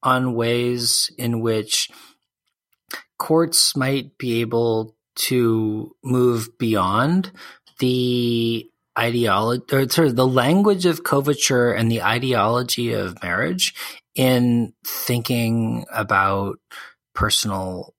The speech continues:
relationships, because it seems like to me that's sort of like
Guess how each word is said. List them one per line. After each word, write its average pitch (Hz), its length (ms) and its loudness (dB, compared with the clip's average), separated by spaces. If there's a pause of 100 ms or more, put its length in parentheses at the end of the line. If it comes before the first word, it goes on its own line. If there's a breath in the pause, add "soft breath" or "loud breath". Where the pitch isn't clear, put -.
(180)
relationships, 98 1000 -4
because - 220 -8
it 170 140 2
seems 247 340 2
like 196 160 -2 (320)
to - 100 0
me 151 260 2
that's 113 320 -2
sort 120 280 -2
of 113 180 -6
like 104 440 -6